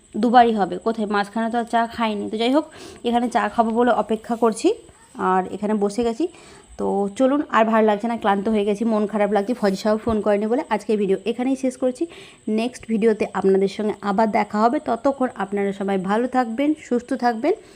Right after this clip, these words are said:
আজকের ভিডিওটি দেখার পর যদি ভালো লাগে, তাহলে অবশ্যই লাইক, কমেন্ট, শেয়ার করে দেবেন। চ্যানেলে যারা নতুন আছেন, আপনাদের প্রত্যেককে অনুরোধ করব, প্লিজ আমার ভিডিওটি শেষ পর্যন্ত দেখবেন, এবং দেখার পর যদি ভালো লাগে, তাহলে একটি লাইক, কমেন্ট করবেন এবং চ্যানেলটি সাবস্ক্রাইব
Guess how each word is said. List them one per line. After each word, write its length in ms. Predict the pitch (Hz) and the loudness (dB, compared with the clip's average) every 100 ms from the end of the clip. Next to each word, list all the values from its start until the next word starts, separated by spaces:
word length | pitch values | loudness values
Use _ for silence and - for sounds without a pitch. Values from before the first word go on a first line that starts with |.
| - - - | -20 -8 -4
আজকের 280 | 220 247 233 | -2 0 2
ভিডিওটি 380 | 220 214 202 | 2 2 2
দেখার 320 | 214 196 196 220 | 0 0 0 -2
পর 180 | 220 | -2
যদি 220 | 202 202 196 | -2 0 -2
ভালো 240 | 185 190 | 0 0
লাগে, 180 | 214 254 | 0 -2
তাহলে 200 | 226 202 | -4 -6
অবশ্যই 320 | - 220 226 247 | -4 -4 -2 -2
লাইক, 240 | 202 196 | 0 -2
কমেন্ট, 280 | 202 202 196 | -4 -2 -2
শেয়ার 240 | - 208 | -2 -2
করে 180 | 202 233 | 0 0
দেবেন। 200 | 233 277 - - - - - | 0 -2 -4 -12 -20 -20 -2
চ্যানেলে 360 | 233 233 262 | 0 4 4
যারা 180 | 254 233 | 4 4
নতুন 320 | 214 214 247 | 4 0 0
আছেন, 300 | 240 196 233 254 | 0 0 -2 -6
আপনাদের 320 | 202 202 202 | -4 -4 -4
প্রত্যেককে 520 | 208 214 - 247 - | -4 -4 -4 -6 -6
অনুরোধ 380 | 247 220 202 202 | -4 0 0 0
করব, 220 | 214 208 214 | 0 0 -2
প্লিজ 220 | - 254 262 | -4 -4 -2
আমার 200 | 196 196 | -2 0
ভিডিওটি 360 | 202 196 196 | 2 2 2
শেষ 340 | 202 - 240 - | -2 -2 -2 -2
পর্যন্ত 400 | 220 190 202 196 | -2 0 -2 -2
দেখবেন, 360 | 185 190 208 - | -2 -2 -4 -4
এবং 260 | 202 220 | -4 -2
দেখার 320 | 208 180 - 226 | -4 -4 -4 -4
পর 140 | 240 | -4
যদি 180 | 220 226 | -2 -2
ভালো 220 | 214 196 | 0 2
লাগে, 160 | 220 269 | 2 0
তাহলে 280 | 220 202 196 - | 0 0 -2 -6
একটি 200 | 202 214 | -6 -4
লাইক, 220 | 214 208 214 | -2 -2 -2
কমেন্ট 300 | 226 240 226 | -2 -2 0
করবেন 260 | 262 294 381 - - - | 2 2 0 -6 -12 -2
এবং 240 | 277 302 | 0 0
চ্যানেলটি 460 | 269 240 226 220 311 | 0 -2 -2 -2 -2
সাবস্ক্রাইব 460 | - 208 - 208 | -2 -4 -2 -4